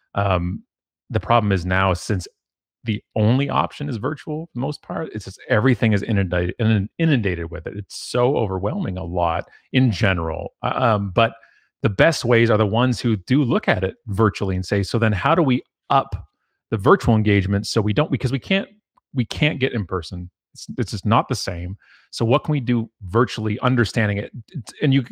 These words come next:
but you gotta get out of your own head. It's not about virtually how we want it to happen. It's like, what would be best for people at, in their homes, on their phones, on their laptops and their desktops, on their T Vs, some people, how, how do we make it best for them? And if it's,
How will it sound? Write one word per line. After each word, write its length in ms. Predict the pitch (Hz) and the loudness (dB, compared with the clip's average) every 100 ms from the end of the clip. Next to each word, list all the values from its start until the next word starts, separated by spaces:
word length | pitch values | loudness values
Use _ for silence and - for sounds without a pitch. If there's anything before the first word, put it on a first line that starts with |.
| 185 | 0
but 120 | 143 | 4
you 40 | 143 | 4
gotta 160 | 151 | 4
get 120 | 156 | 4
out 60 | 151 | 4
of 60 | 120 | 6
your 140 | 110 | 6
own 140 | 107 | 4
head. 340 | 85 123 87 - _ - _ | 2 2 0 -6 _ -20 _
It's 160 | 104 - | -6 0
not 160 | 127 | 0
about 300 | 120 110 110 | 2 2 2
virtually 440 | 104 110 113 113 101 | 0 0 0 -2 0
how 200 | 90 107 | 2 0
we 260 | 95 123 | 0 -2
want 300 | 113 95 87 | -2 -2 -4
it 120 | 85 | -6
to 40 | - | -8
happen. 300 | 85 87 107 | -8 -6 -4
It's 180 | 95 - | -4 -4
like, 160 | 95 | -4
what 160 | 95 110 | -2 -2
would 120 | 135 | -2
be 80 | 107 | -6
best 340 | 92 104 95 | -2 0 0
for 60 | - | -4
people 360 | - 104 104 - - | -8 -6 -6 -6 -8
at, 120 | - | -2
in 140 | 120 | 2
their 100 | 120 | 2
homes, 400 | 95 98 95 98 - | 2 2 0 -2 -2
on 140 | 110 | 0
their 120 | 123 | 0
phones, 500 | - 107 98 92 92 | -2 -2 -2 -2 -6
on 180 | - 107 | -4 -2
their 160 | 110 98 _ _ - | 0 -2 _ _ -8
laptops 580 | 107 101 104 - 92 90 | 0 0 0 0 -2 -2
and 100 | 95 | -4
their 80 | 87 | -2
desktops, 720 | 87 117 117 - 87 87 - - - - - - | 0 0 0 -2 -2 -2 -8 -20 -20 -20 -20 -4
on 200 | 120 101 | 0 2
their 100 | 90 | 0
T 240 | - 113 | 0 -2
Vs, 240 | 92 117 - | 0 -2 -2
some 160 | 92 | -4
people, 400 | 78 90 101 98 | -6 -6 -4 -4
how, 220 | - 120 - - _ _ - | 0 -2 -2 -12 _ _ -2
how 120 | 139 | 0
do 60 | |
we 80 | 180 | 2
make 160 | 160 127 | 0 -2
it 160 | 101 | -4
best 240 | 92 92 - | -2 -4 -4
for 140 | 98 | -8
them? 440 | 87 90 85 82 - | -2 -2 -2 -6 -6
And 100 | 120 | -2
if 120 | 113 | 0
it's, 180 | 120 - | -2 -4